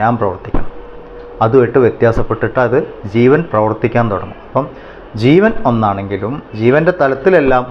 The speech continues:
ഒന്നാണെങ്കിലും ഉപാധിബന്ധം എന്നാ പറയാ. ഉപാധിബന്ധം എന്ന് പറഞ്ഞാൽ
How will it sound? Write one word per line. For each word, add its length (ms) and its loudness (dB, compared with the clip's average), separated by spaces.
ഒന്നാണെങ്കിലും 640 -2
ഉപാധിബന്ധം 1000 2
എന്നാ 220 0
പറയാ. 260 -2
ഉപാധിബന്ധം 560 2
എന്ന് 100 2
പറഞ്ഞാൽ 200 0